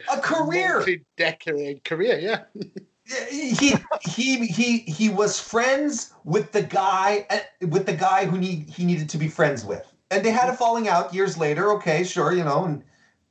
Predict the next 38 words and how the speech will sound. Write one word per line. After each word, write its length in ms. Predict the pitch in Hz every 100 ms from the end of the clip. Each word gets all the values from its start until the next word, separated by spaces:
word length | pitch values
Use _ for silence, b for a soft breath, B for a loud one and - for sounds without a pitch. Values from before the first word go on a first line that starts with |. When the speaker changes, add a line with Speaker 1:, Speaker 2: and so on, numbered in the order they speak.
| -
Speaker 1:
but 400 | 226 190 - - _ _ _ _ _ _ _ _ _ _ -
you, 300 | 151 156 226 -
I 120 | 180 208
mean, 320 | 208 180 - _ _ _ -
maybe 380 | 120 135 214 277
he 160 | 277
saw 220 | 233 269 262
the 80 | 240
writing 260 | 240 233
on 120 | 233
the 60 | 220
wall 200 | 214 220
at 80 | 214
the 60 |
same 260 | 180 233 294
time. 320 | 202 - - - _ -
M-, 100 | 170
y-, 280 | 180 226 -
you 120 | 208 226
know, 320 | 240 240 196
we, 220 | 180 208 196
we 100 | 180
like 240 | 240 277
to, 220 | 247 208 160
we 80 | 220
like 160 | 349
to 100 | -
poke 240 | - 254 160
fun 240 | - 453
at 140 | 170 147
it, 140 | 131
at, 400 | 131 135 123 - -
at 140 | 120
Leslie 360 | 120 120 107 104
at 100 | 95
Bruised 280 | 135 107
Beefcake, 460 | 127 123 120 101 90
but 280 | 117 101